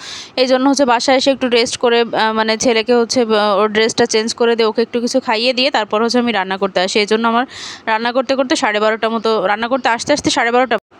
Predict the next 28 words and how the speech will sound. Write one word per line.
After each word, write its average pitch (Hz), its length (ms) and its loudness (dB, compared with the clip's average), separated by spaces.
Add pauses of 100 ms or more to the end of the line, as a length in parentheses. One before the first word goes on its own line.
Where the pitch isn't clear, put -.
(260)
আর 240 180 0
রান্না 240 300 0
শেষ 269 260 2
করতে 277 280 0
করতে 262 260 0
দেড়টা 233 380 0
বেজে 196 240 0
যায়। 170 220 -2 (480)
আহ, 233 220 0
তো 247 280 2
আর 240 240 2
যেহেতু 262 280 2
রান্না 240 280 0
করার 254 200 2
সময় 247 320 0
যে 240 120 2
ভিডিও 240 320 2
করতে 254 280 0
হয়, 247 160 2
তো 240 120 2
এই 226 80 4
জন্য 233 240 0
কিন্তু 254 180 2
রান্না 226 240 0
করতে 240 240 -2
খানিকটা 233 400 -2
দেরি 208 320 0
হয়। 190 240 2